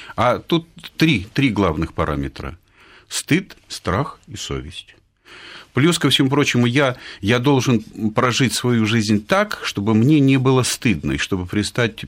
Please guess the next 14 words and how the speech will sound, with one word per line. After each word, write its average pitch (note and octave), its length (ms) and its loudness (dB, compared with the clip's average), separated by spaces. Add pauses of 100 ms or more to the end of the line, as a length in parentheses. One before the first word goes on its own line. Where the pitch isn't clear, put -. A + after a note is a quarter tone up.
перед G2+ 220 0
Создателем C3+ 960 0 (440)
чистым C3+ 480 2
и A2 40 2
исполнившим A2 580 0
свой F#2+ 260 0
долг. D2+ 440 -6 (120)
Вот, G3 380 -2
э, D3+ 240 2
те, D#3+ 180 0
те D#3+ 360 2
моменты, C#3 580 4
на B2+ 140 2
которые, C3+ 360 0